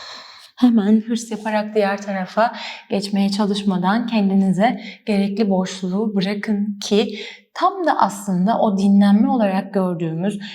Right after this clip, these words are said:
çocuk duruşu, Paschimottanasana veya kedi inekteki hareket bizim kök çakramızın yeniden şarj olma hareketini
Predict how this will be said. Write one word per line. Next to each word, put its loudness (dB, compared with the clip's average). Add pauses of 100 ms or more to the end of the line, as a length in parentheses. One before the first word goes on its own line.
(120)
çocuk -2
duruşu, -2
Paschimottanasana 0
veya -8
kedi -2
inekteki 0
hareket -6
bizim 2
kök -4
çakramızın 0 (300)
yeniden 4
şarj 0
olma -2
hareketini -2